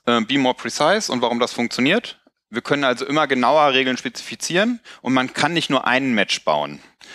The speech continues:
Ähm, dazu vielleicht noch einmal kurz, ähm, für, fürs Protokoll und für die Folien, die man später nochmal nachlesen will, einmal markiert, ähm, was ist die Policy, die setzen wir dort oben.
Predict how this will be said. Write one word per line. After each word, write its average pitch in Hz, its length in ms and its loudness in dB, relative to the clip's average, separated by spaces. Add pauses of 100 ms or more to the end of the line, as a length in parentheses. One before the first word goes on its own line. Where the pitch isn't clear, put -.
(720)
Ähm, 113 420 2 (2250)
dazu 147 500 0
vielleicht 131 260 0
noch 131 120 0
einmal 127 200 2
kurz, - 460 -2
ähm, 117 560 0
für, 226 460 2
fürs - 360 -2
Protokoll 165 600 0
und 135 160 -4
für 135 100 -6
die 131 80 -2
Folien, 165 380 0
die 131 60 -2
man 123 100 -2
später 151 260 0
nochmal 120 240 0
nachlesen 180 560 0
will, 190 240 4 (220)
einmal 131 260 0
markiert, 170 560 0 (600)
ähm, 131 380 0
was - 300 -4
ist - 160 -4
die 123 60 -2
Policy, 226 680 0
die 135 60 -2
setzen 131 360 -2
wir 120 320 2
dort 110 160 0
oben. 208 440 0